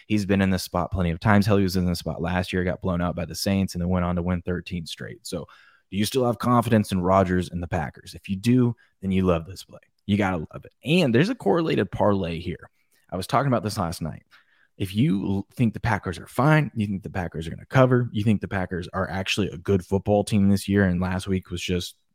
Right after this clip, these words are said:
wasn't their day, you need a parlay Green Bay minus ten with Minnesota money line. Why? Because if, if Green Bay is actually a really good team,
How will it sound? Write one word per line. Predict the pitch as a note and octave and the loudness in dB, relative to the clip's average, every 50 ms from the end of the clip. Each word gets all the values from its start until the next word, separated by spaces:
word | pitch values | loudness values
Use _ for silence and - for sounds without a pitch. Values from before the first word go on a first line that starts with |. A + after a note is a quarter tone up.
| _ - | _ -8
wasn't | F#2 F#2+ F#2 F2 F2 D#2+ | -2 0 0 0 0 0
their | F2+ F2 E2+ | -2 -2 -2
day, | F2 F2+ F#2 G2+ A2+ B2 - - - - - - - - - _ _ _ _ _ _ _ - | 0 2 2 2 2 0 -4 -10 -20 -20 -20 -20 -20 -20 -20 _ _ _ _ _ _ _ -8
you | - F#2+ G2+ C3 | -2 0 2 2
need | D#3+ E3+ | 2 2
a | C#3 B2 - _ _ - | 0 0 -4 _ _ -4
parlay | - A2+ G#2+ G#2+ G#2+ G#2 F#2+ F#2+ F2+ E2+ | 0 4 8 8 8 8 6 4 2 0
Green | D#2+ - - G2+ G#2 G#2 G2+ | -2 -2 0 2 2 2 4
Bay | F#2+ F#2 F#2 F#2 | 4 2 2 2
minus | F2+ F2+ F#2 F#2 F2+ F2 - | 2 0 0 0 -2 -4 -4
ten | - - G2+ C#2 - - - | -2 -4 -2 -2 -4 -8 -6
with | - F#2+ F#2 F2 - | -2 0 0 0 0
Minnesota | F#2 F#2 F#2+ G2 F#2 F2+ F2 - - - F#2+ F#2 F2 E2+ | 0 2 4 4 4 4 0 0 2 4 4 4 4 2
money | F2 F2 F2 D#2+ D#2 F2 E2+ | 0 0 -2 -2 -2 -4 -6
line. | D#2 - - - - - _ _ _ _ - _ _ _ _ - | -8 -8 -12 -16 -20 -20 _ _ _ _ -20 _ _ _ _ -6
Why? | F2+ F#2 F#2 F2 G2 A2+ B2+ G#2+ - _ | -2 0 0 0 0 0 -2 -4 -6 _
Because | - - - B2 G#2+ G#2 | -6 0 4 4 4 4
if, | G2+ F2+ - _ _ _ _ _ _ _ - | 2 -2 -6 _ _ _ _ _ _ _ -10
if | G#2+ G2 | -10 -6
Green | G2+ - C3 D#3 F3 | -2 0 2 2 4
Bay | D#3 C#3+ B2 | 4 2 2
is | G2 G2 A#2 A#2 G2+ | 2 2 0 2 2
actually | - G2+ A2 A2+ - - A2 F#2 | 2 0 0 -2 -2 -2 -2 0
a | E2 | 0
really | F2 G2+ G#2+ F#2+ F2 | 2 2 2 2 0
good | F2+ F#2 D2+ - - | -2 -4 -4 -4 -4
team, | - B2+ B2 F#2+ F2+ | 0 0 0 0 -2